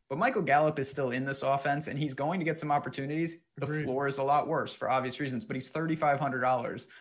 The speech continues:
Speaker 1: uh, in a team that I do think can have success through the air. <laughs> So the question I have to ask is how, I mean, it doesn't get any worse than what Hollywood Brown did last week, but nobody in the world is going to use him.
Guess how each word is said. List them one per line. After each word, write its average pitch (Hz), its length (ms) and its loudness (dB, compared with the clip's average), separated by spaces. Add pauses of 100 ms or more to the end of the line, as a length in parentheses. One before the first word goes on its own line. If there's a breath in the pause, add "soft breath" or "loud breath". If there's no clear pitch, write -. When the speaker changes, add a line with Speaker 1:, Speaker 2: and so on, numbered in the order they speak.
(180 loud breath)
Speaker 1:
uh, 123 240 4
in 139 100 -2
a 131 40 -2
team 156 260 -2
that 135 100 2
I 135 120 6
do 135 200 -2
think 139 240 -6
can 139 100 -2
have 127 160 0
success 123 380 -2
through 120 140 -6
the 117 140 -2
air. 120 340 -2 (920 loud breath)
<laughs> - 280 -4 (580 loud breath)
So 175 80 0
the 170 40 -2
question 220 220 6
I 160 60 8
have 156 300 6
to 131 100 4
ask 120 420 4
is 135 180 -4
how, 165 360 6
I 156 80 4
mean, 151 260 0
it 160 140 2
doesn't 175 280 2
get 151 180 6
any 147 160 2
worse 139 320 2
than 139 120 -4
what 127 120 2
Hollywood 135 420 4
Brown 131 260 0
did 123 200 -4
last 123 340 2
week, 131 300 -4 (200 soft breath)
but 165 200 2
nobody 143 880 2 (260)
in 170 160 0
the 156 80 0
world 139 320 2
is 127 80 -6
going 127 280 0
to 127 100 -4
use 123 260 -2
him. 117 380 -4